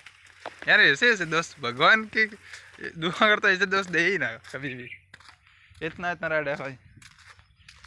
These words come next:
इसमें ફોટો પાડવાનો, સ-, ફોટો, સ્લો મોશન વીડિયો બહુ બનાવવાનું હે,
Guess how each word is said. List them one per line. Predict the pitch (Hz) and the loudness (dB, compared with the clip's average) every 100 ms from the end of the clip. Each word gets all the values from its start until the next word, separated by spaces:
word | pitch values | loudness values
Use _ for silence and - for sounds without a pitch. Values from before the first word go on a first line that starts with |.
| _ _ _ - - - - _ - _ _ - _ - - - - - _ _ - _ _ _ _ - - | _ _ _ -20 -20 -20 -20 _ -20 _ _ -20 _ -20 -16 -16 -18 -20 _ _ -20 _ _ _ _ -20 -20
इसमें | - 240 | -10 -8
ફોટો | 160 156 202 | -6 -6 -4
પાડવાનો, | 208 208 | -4 -4
સ-, | 214 - 190 180 175 165 156 - | -6 -8 -6 -2 -2 -4 -6 -14
ફોટો, | - 139 170 165 160 147 _ _ - | -12 -8 -4 -4 -4 -10 _ _ -20
સ્લો | - 151 | -12 -12
મોશન | 156 139 151 | -12 -14 -12
વીડિયો | 135 151 165 | -8 -6 -6
બહુ | 151 160 | -6 -8
બનાવવાનું | 160 160 160 | -4 -4 -4
હે, | 170 | -6